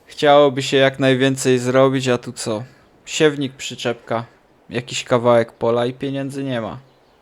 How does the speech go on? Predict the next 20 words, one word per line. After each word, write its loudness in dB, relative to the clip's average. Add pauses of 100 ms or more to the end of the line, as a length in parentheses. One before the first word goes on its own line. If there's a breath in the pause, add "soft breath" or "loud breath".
(1700 soft breath)
No -2
niestety, -2
no 0
tak 4
to 4
jest 4
na 0
tej 0
mojej 2 (140)
biednej 0
gospie. -2 (1800 loud breath)
No 0
i 2
co, 2
dzisiaj 0
to -2
tylko -2
taki -4
krótki -4
odcinek, -4